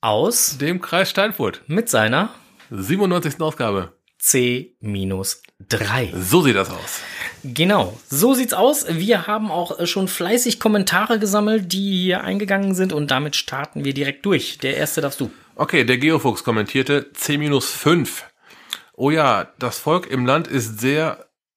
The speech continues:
Speaker 2: arm." Da ging's halt um Rumänien, um die, ähm, ja, um,
Speaker 1: Landesbevölkerung.
Speaker 2: um die, die Ausblicke, die wir da bekommen haben, das war, die sind wirklich ziemlich arm dran.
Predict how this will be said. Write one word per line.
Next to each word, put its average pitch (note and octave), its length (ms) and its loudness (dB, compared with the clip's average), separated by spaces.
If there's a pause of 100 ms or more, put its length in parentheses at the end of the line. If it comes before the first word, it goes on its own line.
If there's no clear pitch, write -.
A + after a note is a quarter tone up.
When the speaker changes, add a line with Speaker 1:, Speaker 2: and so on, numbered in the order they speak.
(880)
Speaker 2:
arm." A2 540 0
Da G#2+ 100 2
ging's A2+ 240 -4
halt A2 120 -4
um G#2 140 -2
Rumänien, B2+ 640 2
um A2+ 300 -2
die, G2+ 280 -4
ähm, F#2+ 640 -2 (1400)
ja, G2 300 0 (520)
um, B2 80 0
Speaker 1:
Landesbevölkerung. G#2+ 640 0
Speaker 2:
um C3 40 0
die, C3 200 -4
die C3 200 0
Ausblicke, D3 460 0
die C3 140 2
wir D#3+ 80 2
da D3 100 4
bekommen C#3+ 440 0
haben, C3+ 240 2
das A#2 140 0
war, A2 160 -2
die G#2 180 -6
sind F#2 200 -6
wirklich F#2 300 -10
ziemlich F#2 280 -8
arm F#2 200 -6
dran. G#2 200 -4